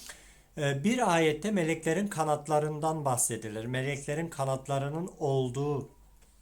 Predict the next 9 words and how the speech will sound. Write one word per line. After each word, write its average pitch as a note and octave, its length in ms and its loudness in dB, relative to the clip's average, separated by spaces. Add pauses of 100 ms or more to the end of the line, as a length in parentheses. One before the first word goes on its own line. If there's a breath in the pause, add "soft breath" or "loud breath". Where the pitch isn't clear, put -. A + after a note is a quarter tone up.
(280)
belirtilir. B2+ 840 -2
Ayette D#3+ 500 2
geçen C#3 400 -4
kanat E3+ 400 0 (160)
ifadesi, B2+ 920 0 (400)
burası C#3 380 2
çok D#3 220 -2
önemli, B2 560 -4 (680 loud breath)
e, C3+ 480 2